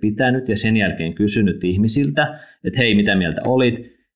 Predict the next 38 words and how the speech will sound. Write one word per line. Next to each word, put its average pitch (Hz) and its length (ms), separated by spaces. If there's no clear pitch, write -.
niin - 80
sit 107 140
jo, 127 220
jo, 117 280
joidenkin 113 360
vastaukset 113 520
on 101 60
sitä, 104 240
että - 160
hetkinen, 104 460
että 85 160
oltiinko 127 320
me 90 60
edes 82 200
samassa 95 360
palaverissa, 82 460
että - 180
en 120 120
mä 87 120
sitä - 260
niinku 143 380
tolleen 113 380
tarkoittanut, 92 680
että 117 100
nyt 160 80
sä 180 60
oot 170 80
ymmärtänyt 202 320
sen 226 120
ihan 160 220
väärin. 87 360
Ja 160 80
hän 196 240
on 101 100
ymmärtänyt 98 440
sen 190 140
omalla 147 360
tavallaan. 69 580